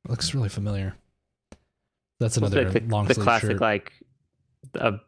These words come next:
Speaker 2: cross going through the heart, but instead it's a thunderbolt from a burning bank.
Speaker 1: Yep.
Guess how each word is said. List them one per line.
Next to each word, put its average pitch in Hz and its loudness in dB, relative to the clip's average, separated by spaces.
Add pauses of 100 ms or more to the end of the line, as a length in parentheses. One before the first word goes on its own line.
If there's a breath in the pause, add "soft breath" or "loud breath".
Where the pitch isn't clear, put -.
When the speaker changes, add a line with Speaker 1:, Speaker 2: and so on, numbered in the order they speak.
(320)
Speaker 2:
cross 113 -2
going 110 0
through 113 -4
the 104 0
heart, 107 0
but 110 0
instead 107 0
it's 104 -2
a 101 2 (100)
thunderbolt 107 2
from 104 0 (100)
a - 0
burning 107 2
bank. 104 0 (1300)
Speaker 1:
Yep. 110 -6